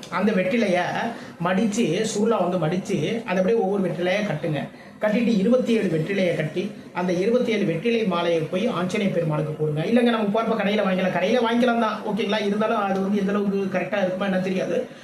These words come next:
நம்ம வாங்கும்போது பாத்தீங்கன்னா, அதுல கருப்பு புள்ளி இல்லாம, ஓட்டைகள் இல்லாம, ஆஹ், அந்த காம்பு வந்து அழுகி போகாம நல்லபடியா வந்து பார்த்து வாங்கி, இருபத்தி ஏழு வெற்றிலை, இருபத்தி ஏழு வெற்றிலை சுருட்டி, அதை அப்படியே குழ-, அதை அப்படியே வந்து நீங்க,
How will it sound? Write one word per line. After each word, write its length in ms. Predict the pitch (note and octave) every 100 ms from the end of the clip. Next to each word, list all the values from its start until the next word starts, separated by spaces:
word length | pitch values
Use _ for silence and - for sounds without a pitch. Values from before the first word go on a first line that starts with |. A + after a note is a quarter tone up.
| -
நம்ம 220 | F3 G3+ A#3
வாங்கும்போது 480 | G#3+ A#3 A3+ G3+ G3
பாத்தீங்கன்னா, 300 | F3 F#3 A#3
அதுல 200 | G#3 F#3
கருப்பு 300 | F3+ F#3 G#3
புள்ளி 240 | G#3+ F#3+ F3+
இல்லாம, 380 | F3 E3+ E3+ F#3 G3+ - - F3
ஓட்டைகள் 360 | A#3+ B3 F#3+ F#3
இல்லாம, 320 | E3+ E3+ E3+ G3 - - - -
ஆஹ், 320 | G3 F#3+ F#3
அந்த 180 | F3+ F#3+
காம்பு 400 | - A3 C4+ B3
வந்து 180 | A3 -
அழுகி 360 | F3 A#3+ A#3 G#3
போகாம 400 | G3 F3+ F3 F#3 A#3+
நல்லபடியா 380 | G#3 B3+ B3+ A3+
வந்து 160 | G#3 G#3
பார்த்து 300 | F#3+ F#3+ F#3+
வாங்கி, 260 | F#3 A#3
இருபத்தி 440 | A3+ A#3 B3+ - A#3
ஏழு 140 | G#3+
வெற்றிலை, 440 | E3+ D#3 G#3 F3+ - -
இருபத்தி 300 | F#3+ A#3 A#3+
ஏழு 100 | G#3+
வெற்றிலை 260 | F#3 G3 A3+
சுருட்டி, 380 | G3+ G3+ A#3 D4 -
அதை 120 | F#3
அப்படியே 200 | F3+ F#3
குழ-, 320 | F#3 F3+ E3+ E3+
அதை 140 | F3
அப்படியே 200 | E3 G#3+
வந்து 200 | F#3 G#3
நீங்க, 240 | F#3+ F#3+